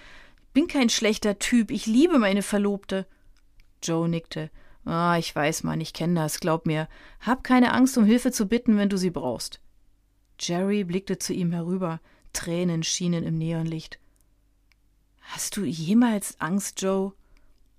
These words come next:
Joe gab ein kurzes, hartes Lachen von sich. „Jerry, ich wache jeden Tag in Schrecken auf.“ „Wirklich? Wovor könntest du denn Angst haben?“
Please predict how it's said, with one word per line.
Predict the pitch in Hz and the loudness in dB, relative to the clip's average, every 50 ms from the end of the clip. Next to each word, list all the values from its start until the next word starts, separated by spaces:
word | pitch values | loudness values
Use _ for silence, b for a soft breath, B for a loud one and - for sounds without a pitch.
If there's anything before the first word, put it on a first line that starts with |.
| _ _ - | _ _ -6
Joe | - 185 190 208 214 | -2 -2 0 -2 -2
gab | 226 226 226 233 233 - | -2 -4 -4 -4 -6 -6
ein | - - 185 185 | -6 -6 -6 -6
kurzes, | - - 220 214 - - 175 - - | -4 -6 -6 -6 -6 -8 -8 -6 -6
hartes | 202 196 202 - 175 - 190 | -4 -4 -4 -6 -8 -6 -6
Lachen | 180 185 185 185 170 | -6 -4 -2 -4 -4
von | - 175 170 170 | -4 -4 -6 -4
sich. | 160 165 170 - - b b b b b b b b b b - | -6 -6 -10 -12 -16 b b b b b b b b b b -2
„Jerry, | - - 180 175 180 180 175 165 160 165 - b b b b b b | 0 2 2 2 2 2 2 0 -2 -4 -8 b b b b b b
ich | 180 175 - - | -4 -2 0 2
wache | 208 214 214 - 226 | 2 2 4 4 2
jeden | 190 180 196 214 233 220 220 196 | 2 4 4 4 6 6 4 4
Tag | - 151 165 202 240 254 - | 2 -2 -6 -4 -4 -2 0
in | 180 175 | 2 2
Schrecken | - - - 175 165 - 175 160 | 2 2 0 -2 -4 -4 -4 -6
auf.“ | 156 156 165 165 165 - - - - _ _ _ _ _ _ - _ - - _ _ - - 143 | -4 -6 -6 -6 -8 -10 -16 -20 -20 _ _ _ _ _ _ -20 _ -20 -20 _ _ -12 -6 -2
„Wirklich? | 185 233 - 269 277 277 277 269 - - _ _ _ _ _ _ _ _ _ _ - 185 160 B B B B - | -2 -2 0 0 -2 -2 -2 -4 -8 -16 _ _ _ _ _ _ _ _ _ _ -10 -8 -8 B B B B -14
Wovor | 170 160 147 156 160 160 151 - - - 190 185 196 190 | -12 -12 -10 -8 -8 -8 -8 -8 -4 0 4 4 4 4
könntest | - 202 196 196 180 180 - - - | 4 2 2 4 4 2 0 0 0
du | 170 220 | 2 6
denn | 262 262 202 170 | 6 6 6 4
Angst | - - 226 254 262 - - | 4 4 4 4 4 2 -2
haben?“ | 185 175 170 170 175 175 | -4 -2 -2 -2 -2 -4